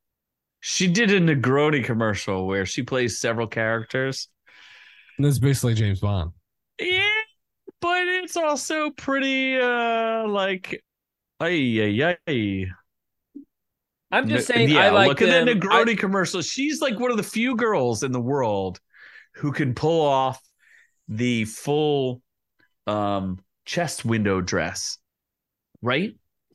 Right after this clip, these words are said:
Speaker 2: Uh, yeah, I mean
Speaker 1: And not that she's, she's not as well endowed as
Speaker 3: Yeah, that's what,
Speaker 1: Blake
Speaker 3: that's why I
Speaker 1: Lively.
Speaker 3: like Blake Lively, 'cause,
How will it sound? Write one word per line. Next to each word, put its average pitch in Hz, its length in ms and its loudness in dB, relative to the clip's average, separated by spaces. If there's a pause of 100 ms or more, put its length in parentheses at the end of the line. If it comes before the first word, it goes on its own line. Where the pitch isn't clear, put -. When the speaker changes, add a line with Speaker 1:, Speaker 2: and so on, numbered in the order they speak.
Speaker 2:
Uh, 160 80 0
yeah, 330 460 4 (120)
I 131 120 4
mean 160 460 4
Speaker 1:
And 190 100 0
not 277 240 2
that 254 120 2
she's, 214 320 -2 (180)
she's - 600 -4
not 220 240 0 (200)
as 135 200 -2
well 147 260 0
endowed 117 720 0 (100)
as 101 640 -2
Speaker 3:
Yeah, 180 220 2
that's 196 220 0
what, 104 180 0
Speaker 1:
Blake 87 40 -8
Speaker 3:
that's 95 280 2
why 165 100 4
I 143 140 4
Speaker 1:
Lively. 147 40 2
Speaker 3:
like 127 200 0
Blake 123 220 -4
Lively, 117 420 -4
'cause, - 400 -12